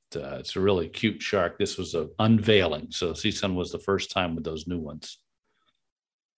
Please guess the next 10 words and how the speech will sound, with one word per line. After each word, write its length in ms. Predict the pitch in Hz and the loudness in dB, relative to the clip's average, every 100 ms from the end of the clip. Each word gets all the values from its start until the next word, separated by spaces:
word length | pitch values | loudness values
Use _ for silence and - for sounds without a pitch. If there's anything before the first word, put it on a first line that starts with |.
| _ _ _ _ _ _ _ _ _ _ _ _ _ _ _ _ _ _ _ _ _ _ _ _ - - _ _ - | _ _ _ _ _ _ _ _ _ _ _ _ _ _ _ _ _ _ _ _ _ _ _ _ -16 -16 _ _ 0
We 100 | 107 | 8
also 340 | 117 156 - 120 | 10 10 10 8
used 300 | 107 107 - | 8 4 2
to 80 | |
have 200 | 101 110 | 2 2
another 440 | 90 95 110 131 113 | 2 4 4 6 4
kind 300 | - 98 73 | 4 0 0
of 100 | 73 | -4
a 40 | |
shark, 460 | - - 80 80 | -4 0 0 -2